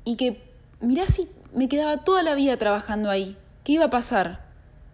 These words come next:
Hay algo que ustedes no saben, porque claramente no nos conocemos, y es que mi mamá tiene una calma para mirarte, para escucharte, para decirte lo que por ahí no querés escuchar,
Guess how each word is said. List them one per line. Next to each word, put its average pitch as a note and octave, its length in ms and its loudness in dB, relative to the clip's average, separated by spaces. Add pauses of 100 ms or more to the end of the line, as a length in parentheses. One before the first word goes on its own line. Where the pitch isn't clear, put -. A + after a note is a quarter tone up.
(2250)
Hay D4 180 4
algo F4+ 160 6
que A3+ 80 2
ustedes A3+ 240 4
no G3 100 0
saben, G3 480 4
porque E3 260 -4
claramente F#3 520 0
no G3+ 160 0
nos E3+ 140 -2
conocemos, E3+ 760 -4 (600)
y A#3+ 120 2
es D4+ 120 8
que D#4 120 2
mi B3+ 80 6
mamá B3 340 4
tiene C#4+ 180 4
una C#4 220 4
calma C4 960 2
para B3 220 0
mirarte, C4 580 2
para B3 160 0
escucharte, C4 920 2
para A3+ 160 2
decirte B3 460 0
lo A#3+ 100 4
que A#3 80 0
por A#3 160 2
ahí C4 180 4
no D4 240 6
querés C4 380 4
escuchar, A3+ 720 4